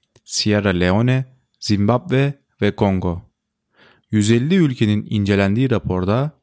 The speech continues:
Türkiye yüz altıncı sırada bulunuyor.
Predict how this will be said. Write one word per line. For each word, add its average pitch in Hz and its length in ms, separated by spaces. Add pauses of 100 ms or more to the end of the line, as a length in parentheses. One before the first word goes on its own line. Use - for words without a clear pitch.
(280)
Türkiye 127 640 (320)
yüz 113 260
altıncı 113 520
sırada 92 420
bulunuyor. 92 400